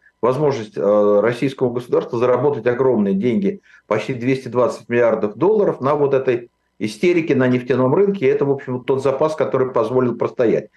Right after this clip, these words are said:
Все рассказывают про выдающиеся успехи российского бизнеса, но на самом деле надо понимать, что просто вот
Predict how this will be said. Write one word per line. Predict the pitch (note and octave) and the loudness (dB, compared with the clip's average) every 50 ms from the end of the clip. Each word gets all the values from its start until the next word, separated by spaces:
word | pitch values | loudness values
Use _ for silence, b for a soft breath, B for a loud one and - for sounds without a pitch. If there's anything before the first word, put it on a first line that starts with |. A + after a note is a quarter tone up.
| b b b b b | b b b b b
Все | b - D3+ | b -2 0
рассказывают | C#3 C3+ C3+ - - B2+ - - G#2+ | 0 0 0 0 0 0 0 0 -2
про | - B2 A#2 | 0 0 0
выдающиеся | A#2 A#2+ B2+ B2 A#2+ A#2+ - - G#2+ - A#2 A#2+ | 2 2 2 2 2 0 -2 -6 -4 -2 -2 -2
успехи | A#2+ - - - A2 A2+ | -2 0 -2 -2 0 2
российского | A#2 A2+ A#2 A2+ - B2 A#2 A#2+ - C#3 C3+ | 2 2 2 0 -2 -6 -8 -4 -2 -2 -2
бизнеса, | E3 A3 A#3+ G3+ F3 - - B2 | 0 -2 -2 -2 -4 -4 -4 -2
но | C3+ D#3+ E3 D#3+ B B B B B B | 0 0 0 -2 B B B B B B
на | - D3 | -4 -2
самом | - - A3 G#3+ | 0 2 0 2
деле | F#3+ F#3 E3+ D#3 | 2 2 2 2
надо | D#3+ D3+ D#3 | 2 2 0
понимать, | D#3 - D#3 E3 G3+ A3 G#3+ | 0 0 0 2 2 0 0
что | - D#3+ | -2 -4
просто | - C#3+ D3 C#3+ - | -2 -2 -2 0 0
вот | C#3 C3+ C3+ | 0 -2 -2